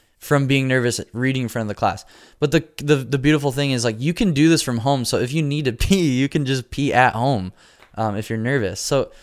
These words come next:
don't be nervous is what I'm trying to say. Just send me a message if you have any thoughts about this. You can even, if you're mad at me, send me a message. That would be funny.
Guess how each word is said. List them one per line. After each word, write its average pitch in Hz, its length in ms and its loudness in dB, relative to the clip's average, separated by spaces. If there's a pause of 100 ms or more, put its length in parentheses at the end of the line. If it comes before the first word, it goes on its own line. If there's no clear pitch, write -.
(360)
don't 220 220 4
be 185 100 2
nervous 101 380 -2
is 120 60 -8
what 127 80 -4
I'm 117 80 -2
trying 127 240 -2
to 107 80 -2
say. - 360 -6 (420)
Just 147 440 -2 (380)
send 147 280 -6
me 185 100 0
a 175 40 0
message 131 560 -2
if - 140 -8
you 131 60 -2
have 127 180 -2
any 151 180 -2
thoughts 107 300 0
about 95 180 -4
this. - 220 -10
You 147 60 -4
can 196 140 -4
even, 202 200 -4
if - 180 -8
you're 185 100 -4
mad 170 300 -2
at 60 120 -10
me, - 240 -12 (440)
send - 200 -4
me 196 80 0
a 190 40 0
message. 190 360 0
That 156 160 2
would 180 140 -6
be 175 100 -2
funny. - 580 -10